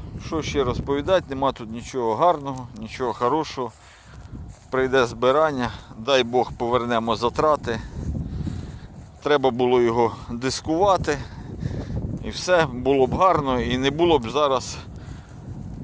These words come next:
як сказати, причини чи поводу для обсирання, що який ячмінь хреновий. Ми знали, що він буде такий хреновий. О,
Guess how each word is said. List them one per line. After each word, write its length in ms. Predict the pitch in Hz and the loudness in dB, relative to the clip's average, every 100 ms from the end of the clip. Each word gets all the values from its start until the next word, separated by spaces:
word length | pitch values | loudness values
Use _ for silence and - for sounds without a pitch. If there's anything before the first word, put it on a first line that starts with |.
| - - - - - - - - - - - 107 | -10 -12 -12 -12 -12 -12 -14 -14 -16 -16 -10 -10
як 160 | 101 | -8
сказати, 480 | - 113 110 107 - - - - - - - - - - - - - | -6 -2 0 0 -2 -8 -8 -10 -10 -10 -10 -10 -10 -12 -10 -6 0
причини 680 | 165 - 180 196 156 131 123 | 0 2 2 2 2 0 0
чи 180 | 131 | -2
поводу 720 | 113 - 170 160 139 123 127 120 - - - - - - - - - - | -4 2 4 6 4 2 -2 -2 -6 -6 -6 -8 -10 -10 -10 -8 -8 -8
для 320 | 110 127 131 117 - | -2 2 2 2 -6
обсирання, 680 | - 123 - 143 160 151 123 | -4 -4 0 2 4 2 -2
що 220 | - 117 110 | -2 -4 -4
який 340 | 120 127 143 131 | -2 -2 0 0
ячмінь 400 | 120 - 139 117 | 0 -2 -4 -4
хреновий. 600 | 120 120 113 95 87 87 - - - - - - - - | 0 2 2 0 -2 -10 -20 -20 -20 -20 -20 -20 -20 -4
Ми 180 | 240 160 | 2 2
знали, 340 | 147 127 104 | 4 2 2
що 160 | - 113 | 0 -2
він 160 | 110 | 0
буде 220 | 110 113 | 0 0
такий 300 | 110 117 120 | 0 -2 -4
хреновий. 680 | 107 147 175 202 165 123 107 - - - - - - - - - - - - - - - - - - - - - - - - | -6 -4 2 2 4 0 -4 -14 -18 -20 -20 -20 -20 -18 -16 -14 -14 -16 -18 -18 -16 -16 -16 -18 -18 -18 -18 -20 -20 -14 -2
О, 160 | 165 | -2